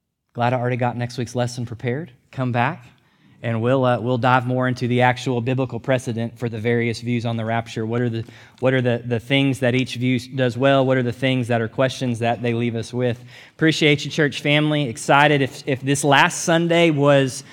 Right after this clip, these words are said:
our introduction to our eternal home, this Sunday is, uh, God's gonna take us, take us on a walk through, through it. And it is incredible. So excited to see you Sunday as we walk through and anchor in our hope.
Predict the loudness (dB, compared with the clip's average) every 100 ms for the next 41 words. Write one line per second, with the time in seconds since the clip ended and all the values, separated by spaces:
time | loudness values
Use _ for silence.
0 | -20 -2 4 4 4 4 4 4 2 2
1 | -2 0 2 4 4 0 -2 -2 -2 -2
2 | 0 0 -4 -8 -8 0 2 2 0 0
3 | 2 4 4 6 4 2 -2 -8 -14 -20
4 | -8 -4 -4 -6 -10 -10 -10 0 4 4
5 | 4 0 0 2 2 4 2 0 -10 -16
6 | _ _ _ _ _ _ _ _ 0 2
7 | 2 2 4 4 4 2 -2 0 0 0
8 | -2 -2 -4 -12 -20 -20 _ _ _ _
9 | _ _ _ _ _ _ -4 0 0 0
10 | -2 -4 -4 -2 -6 -10 -14 _ _ _
11 | -8 -8 0 2 4 0 -2 -2 -2 0
12 | 0 0 0 0 0 2 2 0 -2 0
13 | 0 0 -2 -2 -2 -2 -2 -2 -2 -4